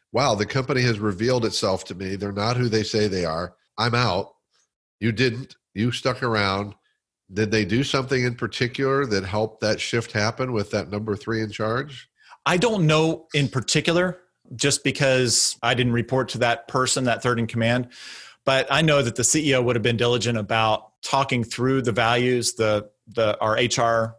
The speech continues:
Speaker 2: leader, who was strategic, not just a functionary. Um, she would have been very consistent with talking about that. And this was not a place where we shied away from difficult conversations. So I would guess that there was some coaching going on. There was some, some other discussions.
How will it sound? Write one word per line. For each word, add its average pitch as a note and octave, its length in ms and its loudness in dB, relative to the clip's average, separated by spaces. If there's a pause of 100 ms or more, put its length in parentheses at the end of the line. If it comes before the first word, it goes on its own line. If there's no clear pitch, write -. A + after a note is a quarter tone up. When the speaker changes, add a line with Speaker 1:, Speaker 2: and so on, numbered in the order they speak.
Speaker 2:
leader, B2 480 0 (180)
who A2+ 100 -4
was A2 140 0
strategic, A#2+ 600 0
not A2+ 200 0
just A#2 220 -4
a G#2 260 -2
functionary. A#2 600 0 (640)
Um, A2+ 240 0
she - 180 0
would C3+ 180 2
have A#2+ 140 0
been A#2 440 2
very A#2 200 0
consistent A#2+ 720 0
with A2+ 340 -2 (480)
talking B2 300 2
about A#2 280 0
that. A#2 280 2
And B2 320 -2 (140)
this C#3 180 -2
was C#3+ 160 0
not C#3 160 2
a C3+ 60 0
place C3+ 360 0
where B2 140 0
we A#2+ 80 2
shied A#2 320 2
away A#2 240 2
from A2+ 220 -4
difficult G#2+ 340 -4
conversations. G#2 840 -4 (520)
So C3 380 0 (100)
I C#3+ 200 2
would D#3+ 220 2
guess C#3+ 300 2
that B2+ 100 -2
there B2 100 2
was A#2+ 120 0
some A2+ 120 -4
coaching D3 420 0
going D3 280 2
on. C#3+ 300 2
There A#2 100 2
was A2 160 0
some, G#2+ 380 -2
some G#2+ 220 -4
other B2 200 0
discussions. A#2+ 800 0